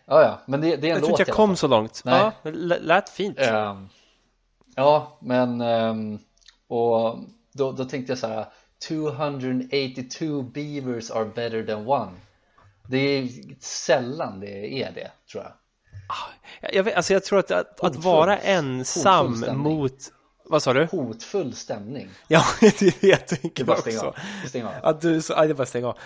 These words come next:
Speaker 2: Och att du som ensam person, oavsett liksom, som utgruppsmedlem, kommer in till liksom tvåhundraåttiotvå random people. Nej, det, I don't like,
Speaker 1: Nej.
Speaker 2: alltså.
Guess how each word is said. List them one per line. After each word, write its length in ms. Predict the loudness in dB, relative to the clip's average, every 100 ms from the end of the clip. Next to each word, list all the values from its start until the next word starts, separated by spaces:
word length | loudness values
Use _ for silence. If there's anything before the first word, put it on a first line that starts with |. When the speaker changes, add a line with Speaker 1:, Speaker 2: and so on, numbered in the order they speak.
| -8
Speaker 2:
Och 180 | -2 0
att 120 | 0
du 200 | 0 0
som 140 | 0 0
ensam 460 | 2 0 0 0
person, 420 | -2 -2 0 0
oavsett 680 | 0 0 0 0 0 -2 -4
liksom, 300 | -10 -8 -10
som 180 | -8 -4
utgruppsmedlem, 1500 | -2 -4 -6 -8 -2 -2 -4 -10 -4 -2 0 2 0 0 -8
kommer 260 | -6 -2 0
in 320 | -2 -4 -8 -14 -20 -20 _ -6
till 200 | -2 0
liksom 260 | -2 -6 -12
tvåhundraåttiotvå 1500 | -10 -2 -2 0 -2 -4 -6 -10 -10 -4 0 2 0 -4 -8 -20 _ _ _ -4
random 600 | 2 4 4 0 -4 -4
people. 500 | -4 -4 -4 -2 -2
Nej, 320 | 2 2 2
det, 180 | 0 -2
I 200 | 0 -2
don't 480 | -2 -4 -2 -2 -2
like, 160 | -6 -6
Speaker 1:
Nej. 80 | -4
Speaker 2:
alltså. 260 | -6 -8